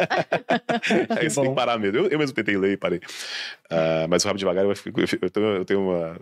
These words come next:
Speaker 2: sensação agridoce, né? Tipo, felicidade por um lado e tristeza pelo outro.
Speaker 1: Não, até falando aqui, não é que eu não gosto do livro não, tá, gente?
Speaker 2: Tem que
Speaker 1: Eu acho
Speaker 2: ler.
Speaker 1: um, um baita de um livro, tanto que comprei outro do Kahneman, o Ruído... Mas é uma leitura,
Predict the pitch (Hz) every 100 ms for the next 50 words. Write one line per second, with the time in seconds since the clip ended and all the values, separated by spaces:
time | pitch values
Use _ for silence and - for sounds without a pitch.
0 | - - 85 98 92 107 101 85 80 90
1 | 82 - 80 82 87 90 87 - 90 92
2 | 90 92 90 90 98 90 85 85 85 196
3 | 175 139 - 196 - 135 120 120 104 -
4 | 131 127 131 202 202 196 202 202 226 175
5 | 143 160 120 98 92 - 107 92 139 139
6 | 143 135 127 113 117 143 165 151 139 120
7 | 151 170 - 175 190 180 156 160 135 180
8 | 170 127 123 143 135 117 - 113 110 110
9 | 107 98 110 104 139 147 107 92 - _
10 | _ - 117 135 156 160 151 131 143 175
11 | 175 120 117 -